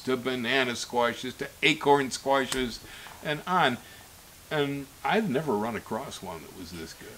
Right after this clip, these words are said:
There is no other quite comparison to this in any of the, um, North American squash varieties that we raise. It apparently has a resistance to this pickle worm.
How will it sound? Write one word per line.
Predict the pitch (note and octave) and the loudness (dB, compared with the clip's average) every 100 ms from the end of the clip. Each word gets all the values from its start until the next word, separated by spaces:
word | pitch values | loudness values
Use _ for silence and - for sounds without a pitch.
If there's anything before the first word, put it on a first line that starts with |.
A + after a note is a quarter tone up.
| - - - - | -18 -20 -20 -12
There | B2 C3 C3+ | -4 -2 0
is | F3+ A3 C4 F3 | 4 6 6 2
no | B2+ D#3+ F3+ F#3 F#3 | 0 4 6 6 4
other | D#3 F3 E3 G2+ - | 0 2 0 0 -6
quite | - E3+ E3+ - | -6 -4 -4 -4
comparison | C#3 A2+ - - C#3 D3 G#2+ - F2 | -8 -8 -10 -2 2 4 4 -2 -6
to | - | -6
this | F#2+ F#2+ F#2+ - | -2 -2 -2 -6
in | G#2+ G#2 G#2 | -4 -4 -2
any | B2+ C3+ A#2+ | -2 0 0
of | G#2 F2+ | 0 0
the, | G2 F2+ E2 | -2 -2 -4
um, | F#2 D#2+ E2 - C#2 | -4 -4 -6 -10 -6
North | A#2+ D#3+ D#3 | -2 -2 -2
American | B2 C#3+ G#2 - | 0 0 -2 -6
squash | - - G#2 A2+ | -10 -6 -6 -6
varieties | - F2+ D#2+ E2 F2+ F2+ | -8 -10 -8 -10 -12 -12
that | F#2+ | -10
we | G#2 | -10
raise. | G#2 C#3 C#3 - - - - - - - - - - - | -10 -12 -12 -16 -18 -20 -20 -20 -18 -18 -18 -18 -14 -2
It | F3 | -2
apparently | - D3+ B3+ B3+ D#3 G#2+ G#2+ | 0 4 6 6 6 6 6
has | A2+ A#2 C3+ B2 | 6 4 4 6
a | A#2 | 4
resistance | A2 G2 G#2 D3+ C#3+ - E2 E2+ - | 4 4 6 6 6 0 -4 -4 -4
to | - | -2
this | G2+ F2+ - | -2 -2 -4
pickle | - - E2+ - - | -4 -2 -2 -6 -12
worm. | C2 | -14